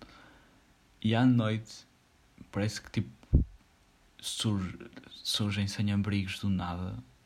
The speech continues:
Tipo, do nada, é tipo, de género, tá de dia, não vemos um único sem-abrigo. Tá de noite,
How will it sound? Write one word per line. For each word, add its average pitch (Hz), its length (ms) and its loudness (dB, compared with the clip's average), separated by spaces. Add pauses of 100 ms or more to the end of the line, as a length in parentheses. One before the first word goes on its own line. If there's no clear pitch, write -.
(140)
Tipo, - 360 -14 (600)
do 131 120 4
nada, 113 260 6
é 98 40 0
tipo, 98 180 -2
de - 40 -6
género, 101 200 2 (280)
tá 131 180 2
de 123 100 0
dia, 135 200 0
não 143 160 0
vemos 113 340 2 (100)
um 160 180 4
único 135 260 2
sem-abrigo. 92 460 -2 (640)
Tá 113 140 2
de 117 120 0
noite, 113 460 0